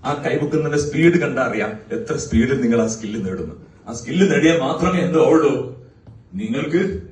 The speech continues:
കെ എം എഫിൽ ജോയിൻ ചെയ്യാൻ പറ്റുള്ളൂ. കെ എം എഫിൽ ജോയിൻ ചെയ്യാൻ പറ്റിയിട്ടില്ലെങ്കിൽ പത്ത് വർഷം കഴിയുമ്പോ നിങ്ങളുടെ ടീം വാനിഷ് ആയി പോകും. ടീം വാനിഷ് ആയി പോകും. നിലനിൽക്കണമെങ്കിലും നിൽക്കുന്ന സ്ഥലത്ത് നിന്ന് മുന്നോട്ട് പോകണമെങ്കിലും അത്യാവശ്യമുള്ള കാര്യമാണെന്ത്? What is that?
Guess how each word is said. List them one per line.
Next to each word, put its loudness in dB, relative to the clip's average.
കെ 0
എം 6
എഫിൽ 0
ജോയിൻ -4
ചെയ്യാൻ 0
പറ്റുള്ളൂ. -10
കെ 4
എം 4
എഫിൽ -2
ജോയിൻ -2
ചെയ്യാൻ -4
പറ്റിയിട്ടില്ലെങ്കിൽ -8
പത്ത് -8
വർഷം -6
കഴിയുമ്പോ -10
നിങ്ങളുടെ -10
ടീം -6
വാനിഷ് -6
ആയി -8
പോകും. -14
ടീം -2
വാനിഷ് 0
ആയി 0
പോകും. -8
നിലനിൽക്കണമെങ്കിലും 2
നിൽക്കുന്ന -2
സ്ഥലത്ത് -4
നിന്ന് -4
മുന്നോട്ട് 2
പോകണമെങ്കിലും -2
അത്യാവശ്യമുള്ള 0
കാര്യമാണെന്ത്? -4
What -12
is -14
that? -12